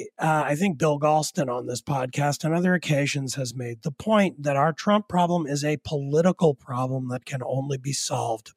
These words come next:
politically. How does that play itself out in this situation? Well, if Donald Trump is indicted by the Attorney General and the Justice Department under a Democratic administration,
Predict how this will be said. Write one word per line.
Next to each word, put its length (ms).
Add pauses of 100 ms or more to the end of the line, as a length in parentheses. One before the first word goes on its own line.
politically. 800 (480)
How 240
does 180
that 220 (160)
play 280
itself 440
out 380
in 160
this 180
situation? 840 (440)
Well, 300
if 180
Donald 400
Trump 400
is 220
indicted 920
by 460
the 180
Attorney 460
General 600
and 100
the 80
Justice 480
Department 640
under 240
a 80
Democratic 680
administration, 1200